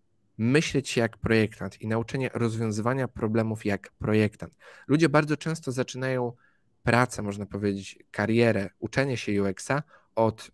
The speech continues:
Figmy, od kilku różnych tam innych programów, od tego, żeby być jak najszybciej w stanie technicznie, od strony technicznej wykonać makiety, prototyp, i tak dalej. I z jednej strony jest to bardzo ważne, jest to coś niezbędnego i my oczywiście choćby też uczymy tego na kursie, zwracam na to na kursie i najwięcej zadań choćby na kursie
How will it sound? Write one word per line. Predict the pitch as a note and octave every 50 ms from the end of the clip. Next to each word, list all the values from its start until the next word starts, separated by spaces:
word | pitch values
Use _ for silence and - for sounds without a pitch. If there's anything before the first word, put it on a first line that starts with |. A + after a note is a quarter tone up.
| - -
Figmy, | - B2 A#2+ B2 B2+ A#2+ B2+ B2 G#2+ -
od | - A2 -
kilku | - A#2+ G#2+ - - A2
różnych | A2 G#2+ A2+ G2+ F#2+
tam | - - G#2 G#2 -
innych | A2 A2+ G#2+ G#2 G2 - -
programów, | - - G#2 G2 G2+ G2+ G#2 A2+ B2+ B2+ B2+
od | - G#2+ -
tego, | - G2+ A2 A2
żeby | G#2 G#2+ G2+ G2+ G2
być | G#2+ G2+ -
jak | A#2 G#2+ -
najszybciej | A2 G#2 - - G#2+ - G#2+ G2+
w | -
stanie | - - G#2+ G#2+ G#2+ G#2+ - - - - _ _ _ _
technicznie, | - C3 - - - C#3+ C#3+ C#3+ C#3+ - - G2 -
od | - - -
strony | - - A2 A2 A2 A2
technicznej | A#2 G#2 - - C3 B2+ - - A2 G2+
wykonać | A2+ A2 - - A#2 A2+ G#2+ G#2 - -
makiety, | G#2 G2 - A2+ A2 -
prototyp, | G#2+ - G#2+ G2+ - G#2+ - - G#2+ - - - - - - - - _ _ _ _ -
i | - -
tak | - A2+ G#2+ A2
dalej. | G#2 G2 F#2+ F#2 - _ _ _ _ _ -
I | A2
z | G#2+
jednej | C3 D3+ F3 F#3
strony | - - - - D3 C#3+ C3
jest | B2+ D#3 G3 -
to | - C#3
bardzo | A#2+ B2+ A#2+ A2+ A#2 A2+
ważne, | A2 G#2 G2+ G2 G2+ G2+
jest | A2+ B2+ -
to | - C#3+
coś | - C#3+ A#2+ -
niezbędnego | B2+ A#2+ A2+ A2 A#2 A2 G#2+ G2+ G2 F#2+ G2 G2+
i | G#2 A2
my | A2 A#2 A#2
oczywiście | A#2+ - - A#2 B2 B2 - A#2+
choćby | A2+ A#2 A2+ G#2+ A2+ A2+
też | A2 - B2+ A#2+ - - - - - - - - _ -
uczymy | G#2+ - - B2+ B2 B2 A2
tego | - G2+ G2+ G2+
na | G2 G2 -
kursie, | _ - G2+ F#2 - -
zwracam | G2 F#2+ G2+ G#2 G#2+ - A2+ A2
na | G#2 G2+
to | - -
na | G2+ F#2+
kursie | - - G#2 F#2+ - - -
i | -
najwięcej | G2+ G#2 A2 A2 A2 - A2
zadań | G#2 A2 A#2+ C3 C3 A2+ G#2+
choćby | - G#2+ G2+ G2+ G#2+
na | G2+ G#2+ G#2+
kursie | _ - G#2+ G#2 - - G#2